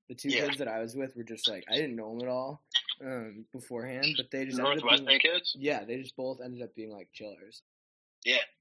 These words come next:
Speaker 2: I mean,
Speaker 3: Yeah.
Speaker 2: it seemed like, and you guys, like, all in class, you guys seemed like you had a good time.
Speaker 1: It was, like,
Speaker 3: Yeah,
Speaker 1: s-, but
Speaker 3: the
Speaker 1: we
Speaker 3: way,
Speaker 1: also learned a lot,
Speaker 3: the way,
Speaker 1: too.
Speaker 3: like,
Speaker 2: Also, those classes were, like, the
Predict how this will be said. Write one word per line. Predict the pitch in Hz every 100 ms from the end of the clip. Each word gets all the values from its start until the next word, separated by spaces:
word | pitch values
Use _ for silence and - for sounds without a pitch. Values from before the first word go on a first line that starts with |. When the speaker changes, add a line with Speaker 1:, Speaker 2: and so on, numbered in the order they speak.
| _
Speaker 2:
I | 131
mean, | 160
Speaker 3:
Yeah. | 156
Speaker 2:
it |
seemed | - 190
like, | 185 -
and | 151
you | 170
guys, | 175 175
like, | 147 135 -
all | 139 135 139
in | 131 131
class, | - 120 110
you | 107
guys | 110 104
seemed | 113
like | 110 -
you | 104
had | -
a |
good | -
time. | - - -
Speaker 1:
It | 135
was, | 160 156
like, | 143 151
Speaker 3:
Yeah, | 156
Speaker 1:
s-, | 131 135
but |
Speaker 3:
the | 147
Speaker 1:
we |
Speaker 3:
way, | 147
Speaker 1:
also | 175
learned | 180 123 180
a | 139
lot, | 147
Speaker 3:
the |
way, | 147 175
Speaker 1:
too. |
Speaker 3:
like, | 427 - - _ _ _ _ _ _ _ -
Speaker 2:
Also, | 165 170 202 185 -
those | 156 160
classes | 135 160 151 - -
were, | 131 123 107
like, | 104 - - _ _ _
the | -